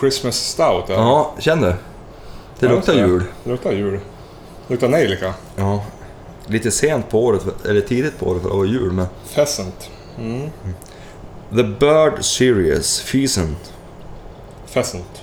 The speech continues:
Speaker 2: Pheasant. Fe-, fe-, pheasant.
Speaker 1: Det är kardem-,
Speaker 2: Feces är ju något annat.
Speaker 1: Ja, det är något annat, det. Kardemumma, kanel och vanilj, står det som kryddning.
Speaker 2: Mm, luktar gott. Det
Speaker 1: Ja,
Speaker 2: blir spännande.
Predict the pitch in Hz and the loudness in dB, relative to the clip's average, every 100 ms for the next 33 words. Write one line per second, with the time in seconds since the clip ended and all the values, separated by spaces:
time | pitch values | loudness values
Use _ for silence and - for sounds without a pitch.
0 | - 123 117 87 71 - - - 110 - | -2 0 0 -2 -4 -10 -10 -4 -4 -4
1 | - - - - 101 - - - 127 131 | -12 -12 -8 -6 -6 -8 -10 -2 0 2
2 | 131 - - 147 147 175 - 107 - - | 2 -2 0 4 6 6 6 4 4 4
3 | - - 104 98 101 107 95 - - - | 2 4 4 6 6 4 0 -4 -16 -16
4 | - 127 151 180 117 110 98 90 92 92 | -2 2 4 4 4 2 0 -2 -6 -8
5 | - - 139 147 151 147 170 151 117 - | -10 2 6 6 6 4 4 4 2 -4
6 | - 120 117 123 107 98 - 107 160 95 | 0 2 4 4 2 0 0 0 2 0
7 | - - - - - - 95 92 - - | -2 -4 -8 -16 -8 -4 -2 -4 -6 -14
8 | - - 110 101 110 101 101 110 107 - | -18 -8 -6 -2 0 2 2 2 0 2
9 | 113 107 - 151 123 - - - - - | 4 4 4 4 4 2 -2 -6 -8 -12
10 | - - 120 107 - 87 95 | -10 -4 0 0 -2 -4 -4